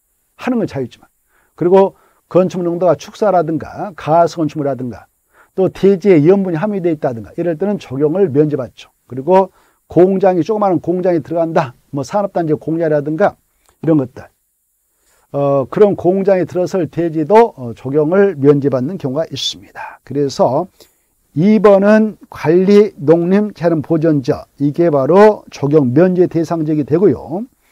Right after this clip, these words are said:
그다음에 삼 번은 산업단지 공장이 면제되고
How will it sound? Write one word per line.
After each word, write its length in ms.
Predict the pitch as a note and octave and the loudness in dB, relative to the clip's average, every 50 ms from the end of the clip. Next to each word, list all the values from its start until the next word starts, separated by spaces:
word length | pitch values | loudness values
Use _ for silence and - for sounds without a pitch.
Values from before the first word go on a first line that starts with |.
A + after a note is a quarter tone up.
| _ _ | _ _
그다음에 460 | _ - - D#3 D#3 F3+ G3 G#3+ A3 A3+ _ _ _ _ _ | _ -4 -2 0 2 2 2 2 0 -2 _ _ _ _ _
삼 360 | _ - - - - A3+ A3 G3+ | _ -16 -10 -6 -4 -2 2 4
번은 480 | A3 G#3+ F3+ C#3 D#3+ A3 B3 A#3+ - _ _ _ _ _ _ _ _ _ _ | 4 4 4 2 0 -2 -6 -8 -10 _ _ _ _ _ _ _ _ _ _
산업단지 520 | _ - F#3+ G3+ G3+ F#3+ - G3 F3+ E3 E3 | _ -6 -4 -2 -2 0 0 0 0 0 -2
공장이 400 | - E3+ F3 E3+ E3+ D#3+ D3+ C#3 | -2 -4 -2 0 0 0 0 -2
면제되고 640 | B2+ D#3 F3 D#3+ D#3 D3+ D#3+ F#3 A#3+ G3 - - | -2 -2 -2 0 0 0 2 4 4 4 4 0